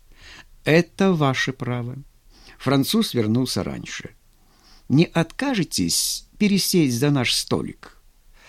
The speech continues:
Вслед за ним Гавриил подошёл к незнакомцам, молча поклонился. Все трое испытующе смотрели на него,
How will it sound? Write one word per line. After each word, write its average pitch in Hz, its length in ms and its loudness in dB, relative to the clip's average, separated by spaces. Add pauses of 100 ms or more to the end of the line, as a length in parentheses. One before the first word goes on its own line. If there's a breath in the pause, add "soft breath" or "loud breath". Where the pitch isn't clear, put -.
(320 loud breath)
Вслед 190 340 2
за 107 220 0
ним 147 460 4 (360 loud breath)
Гавриил 139 460 4
подошёл 120 440 0
к 165 100 -10
незнакомцам, 143 880 0 (480 soft breath)
молча 185 400 4
поклонился. 156 840 2 (600 loud breath)
Все - 260 4
трое 190 400 4 (120)
испытующе 220 960 2
смотрели 185 640 6
на 95 100 0
него, 69 420 -4